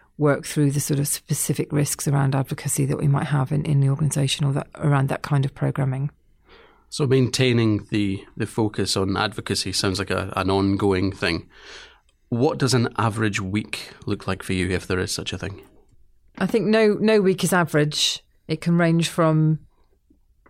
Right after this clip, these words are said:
Speaker 1: proactive work to, to reactive work. For example, I could be travelling to a country to support review of their security management approaches and systems. I recently travelled to Pakistan to work with the team there on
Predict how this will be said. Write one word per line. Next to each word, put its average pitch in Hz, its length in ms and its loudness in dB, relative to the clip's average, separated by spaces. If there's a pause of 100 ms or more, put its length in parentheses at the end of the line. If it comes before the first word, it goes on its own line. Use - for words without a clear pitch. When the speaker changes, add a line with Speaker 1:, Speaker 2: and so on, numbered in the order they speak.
(140)
Speaker 1:
proactive 165 540 0
work 156 280 0
to, 151 280 0
to - 200 -4
reactive 151 500 0
work. 147 360 0 (260)
For - 100 -2
example, 160 720 2
I 143 80 0
could 147 220 -4
be 151 140 2
travelling 156 360 0
to - 120 -2
a 147 40 0
country 160 440 0
to 151 120 -4
support - 760 -2 (400)
review 156 340 2
of 143 80 0
their 147 160 0
security 151 400 -4
management 151 420 0
approaches 151 480 -2
and 147 80 0
systems. 147 640 -2 (600)
I 151 60 -2
recently 170 380 2
travelled 156 360 0
to 151 200 2
Pakistan 147 760 0 (420)
to 156 240 0
work 156 220 2
with 156 120 -2
the 156 60 -2
team 151 300 2
there 147 340 4
on 147 400 2